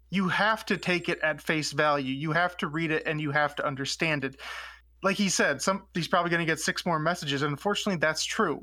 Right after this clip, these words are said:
It's probably going to happen because these people don't understand these very basics of how to be in an industry. Like,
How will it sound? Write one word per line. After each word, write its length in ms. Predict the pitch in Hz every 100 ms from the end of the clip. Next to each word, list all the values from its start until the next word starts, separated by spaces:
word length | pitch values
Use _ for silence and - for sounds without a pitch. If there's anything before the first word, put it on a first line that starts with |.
| 165
It's 140 | 156 -
probably 480 | - 185 170 175
going 260 | 147 147 147
to 80 | 143
happen 440 | 165 160 - 143 - - - - _
because 580 | 175 165 190 160 143 135
these 160 | 170
people 360 | 143 196 190 170
don't 340 | 127 170 170 -
understand 720 | 170 160 160 - 156 151 135
these 200 | 147 127
very 500 | 120 151 165 165 127 - -
basics 840 | 156 165 - 139 - - - - - _ _ _ _
of 140 | 170 139
how 200 | 180 170
to 100 | 156
be 180 | 160
in 60 | 156
an 120 | 143
industry. 640 | 170 180 165 - 147 131
Like, 320 | 131 139 143